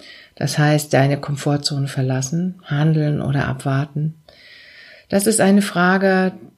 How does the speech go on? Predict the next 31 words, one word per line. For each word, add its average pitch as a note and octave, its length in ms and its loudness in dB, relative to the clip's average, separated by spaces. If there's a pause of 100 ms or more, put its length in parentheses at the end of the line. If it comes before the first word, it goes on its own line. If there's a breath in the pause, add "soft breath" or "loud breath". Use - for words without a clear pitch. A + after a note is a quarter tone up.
(200)
die F3 320 2
stelle F3 320 2
ich F3 100 -4
mir E3+ 120 2
selber E3+ 400 0
auch E3+ 200 0
oft C3 300 -4
im C3 140 -2
Leben. B2+ 340 -2
Und D3 140 -2
gerade D#3+ 340 2
jetzt F3 500 -2
in - 220 -2
den E3+ 100 0
letzten F3 460 -4
Wochen E3+ 320 -2
stelle F3 320 -2
ich E3+ 160 -8
fest, - 460 -6 (480 loud breath)
auch - 160 -4
bei F#3+ 140 4
mir G3+ 220 6
gibt G3+ 220 0
es - 140 -2
wieder D3+ 340 2
eine C#3+ 240 0
große D3+ 360 0
Entscheidung, C#3+ 960 -2
die C#3 160 0
ich - 120 -4
treffen D3+ 560 -2